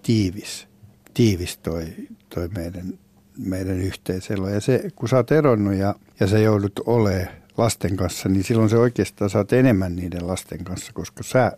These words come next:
ei oo ketään muuta, joka huolehtii niistä, niin sun on pakko olla siinä läsnä koko ajan. Ja sitten voit ajoittaa ne sun menemiset ja tulemiset silleen, että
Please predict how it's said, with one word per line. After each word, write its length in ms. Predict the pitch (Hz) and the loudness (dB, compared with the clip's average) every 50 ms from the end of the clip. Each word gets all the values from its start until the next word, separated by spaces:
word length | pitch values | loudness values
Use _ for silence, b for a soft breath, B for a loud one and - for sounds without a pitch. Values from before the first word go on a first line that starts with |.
| - | -2
ei 200 | - 110 104 107 | 0 2 4 6
oo 120 | 135 135 - | 4 4 2
ketään 400 | - - 117 - - 101 95 92 | 0 -2 -4 0 0 0 2 2
muuta, 340 | 101 107 98 95 - - 80 | 2 2 2 0 -2 -6 -8
joka 240 | 92 92 87 92 - | -6 -6 -6 -4 -2
huolehtii 560 | 120 101 90 80 78 - - - - - 143 | -2 -2 -2 -4 -6 -10 -12 -10 -4 -4 -2
niistä, 320 | 120 104 92 90 - - - - | 0 0 -2 -2 -4 -8 -6 -2
niin 140 | 92 92 90 | -2 -2 0
sun 140 | 107 107 107 | 2 2 0
on 100 | 104 98 | 2 2
pakko 420 | - 139 135 - - - 90 92 | 2 0 0 0 -4 -6 -4 -4
olla 160 | 92 90 85 | -4 -4 -6
siinä 300 | - - - 95 87 95 | -10 -6 -6 -4 -4 -4
läsnä 320 | 95 95 - - - 85 85 _ | -4 -6 -6 -8 -8 -10 -10 _
koko 380 | - 101 92 - - 98 - - | -8 -8 -8 -8 -10 -14 -14 -12
ajan. 260 | - - - - - - - _ _ - - | -14 -16 -16 -18 -20 -20 -20 _ _ -2 -2
Ja 60 | 117 | -2
sitten 200 | - - 143 117 | 0 2 2 4
voit 180 | 113 110 - | 4 4 4
ajoittaa 500 | 139 139 135 123 113 - - - 110 104 | 6 6 6 4 2 0 -2 -2 -2 0
ne 140 | 98 101 101 | 2 0 0
sun 260 | 92 107 107 110 - - | 2 2 2 2 2 2
menemiset 560 | - 127 127 127 117 110 104 98 104 107 - | 2 4 6 6 6 6 4 2 0 -4 -6
ja 80 | - 107 | -6 -4
tulemiset 580 | - - 117 110 101 98 95 92 - 98 - - | -2 0 0 0 0 -2 -4 -6 -6 -12 -10 -4
silleen, 380 | - 127 113 98 95 95 95 | -4 -2 -2 -2 -4 -4 -6
että 260 | 92 _ - - 95 | -10 _ -10 -10 -10